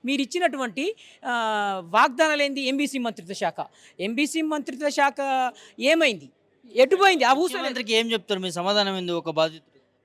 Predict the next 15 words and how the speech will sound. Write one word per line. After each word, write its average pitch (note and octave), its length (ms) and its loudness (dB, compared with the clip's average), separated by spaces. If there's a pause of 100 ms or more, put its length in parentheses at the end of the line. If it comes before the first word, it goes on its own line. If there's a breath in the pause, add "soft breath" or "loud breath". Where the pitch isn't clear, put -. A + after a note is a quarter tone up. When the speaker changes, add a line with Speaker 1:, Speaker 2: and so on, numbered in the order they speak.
(200)
Speaker 1:
ఇప్పుడు A3+ 220 -8
నేను B3 160 4
ఏం C4+ 240 2
కోరుకు-, B3+ 400 0
ఏం, A#3+ 340 0
ఏం B3 220 -2
చెప్తున్నాడు? B3 280 -4
భారతదేశానికి B3+ 720 0
కరోనా B3+ 320 -2
వైరస్ A3 300 -2
వచ్చింది, B2+ 300 -14 (680)
దాన్ని C#4 280 6
కూడా D4+ 260 2 (960)
అంతమొందించారు A#3+ 680 0
ప్రజలు. F3 360 -2